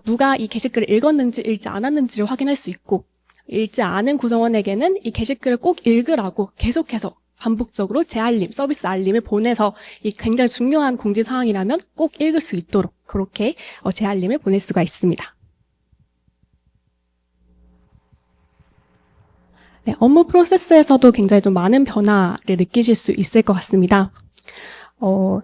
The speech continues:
특히 이제 그런 파일이라든지 그런 의견 보고 내용들을 수합해야, 취합해야 되는 그런 경우가 굉장히 많으실 것 같아요. 어, 기존에는 내부적으로 이제 쪽지나 메일을 쓰는 경우에는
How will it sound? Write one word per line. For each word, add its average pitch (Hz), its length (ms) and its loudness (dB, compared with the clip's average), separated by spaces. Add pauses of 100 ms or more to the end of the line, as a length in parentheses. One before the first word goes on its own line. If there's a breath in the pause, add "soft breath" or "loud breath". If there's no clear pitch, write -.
(160 loud breath)
특히 269 360 2
이제 196 180 4
그런 185 480 0
파일이라든지 214 1120 2
그런 185 380 0
의견 214 320 6
보고 247 460 6
내용들을 202 1040 2
수합해야, 359 640 0
취합해야 349 500 2
되는 190 240 4
그런 180 580 2
경우가 202 300 2
굉장히 196 320 0
많으실 208 380 2
것 190 100 0
같아요. 196 480 0 (800 loud breath)
어, 202 60 0
기존에는 233 720 6
내부적으로 208 480 2
이제 - 80 -8
쪽지나 294 480 2
메일을 190 340 4
쓰는 285 300 2
경우에는 202 560 4